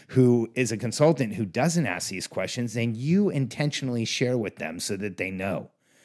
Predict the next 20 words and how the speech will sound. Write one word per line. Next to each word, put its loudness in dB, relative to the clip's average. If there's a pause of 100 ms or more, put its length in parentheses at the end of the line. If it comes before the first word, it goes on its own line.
(580)
Because 4
the 2
more 4
information 2
you 4
convey, 2
the -6
more 2
they 4
know 4
about 0
where 2
you've 0
been, 0
the -8
more -2
they 2
can -6
help 0
you -8